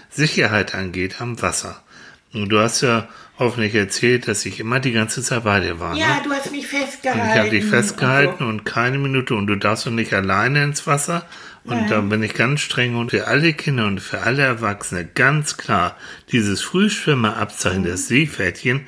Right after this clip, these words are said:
Speaker 1: das ist noch kein Nachweis, dass, dass das Kind oder dass du wirklich sicher schwimmen kannst. Überhaupt
Speaker 2: Also zum
Speaker 1: nicht.
Speaker 2: Beispiel in der, in der Badeanstalt kann ich ziemlich gut rumspatteln.
Speaker 1: Mhm.
Speaker 2: Da kann ich ganz gut schwimmen.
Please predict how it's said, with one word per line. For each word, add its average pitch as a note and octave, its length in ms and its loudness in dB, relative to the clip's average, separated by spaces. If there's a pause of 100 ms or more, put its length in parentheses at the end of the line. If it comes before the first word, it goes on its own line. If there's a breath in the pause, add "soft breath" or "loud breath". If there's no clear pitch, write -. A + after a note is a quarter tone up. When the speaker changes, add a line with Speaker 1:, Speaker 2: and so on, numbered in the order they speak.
(340 loud breath)
Speaker 1:
das G#3 220 2
ist B2 220 0
noch G#2+ 240 -2
kein D#3+ 340 4
Nachweis, D3+ 560 2
dass, - 300 -4 (340 loud breath)
dass G#2 220 0
das - 240 -4
Kind D3+ 420 2
oder G2 180 0
dass F#2+ 240 -2
du A2+ 200 2
wirklich A2+ 360 2
sicher A#2+ 300 0
schwimmen G2+ 420 0
kannst. - 500 -10
Überhaupt C3 420 4
Speaker 2:
Also B3 60 -4
zum A#3 80 -2
Speaker 1:
nicht. A3 120 0
Speaker 2:
Beispiel A#3 260 -2
in G#3+ 140 0
der, G3+ 140 0 (400 loud breath)
in A3 160 2
der G3+ 80 0
Badeanstalt A#3+ 880 -2
kann A#3+ 140 -4
ich A3 180 -2
ziemlich G#3 340 0
gut A#3 240 -4
rumspatteln. C#3+ 640 -2
Speaker 1:
Mhm. A#2 360 2
Speaker 2:
Da D3 80 4
kann C#4+ 240 2
ich D4 120 0
ganz A#3+ 280 0
gut A#3+ 180 -2
schwimmen. F3+ 340 -2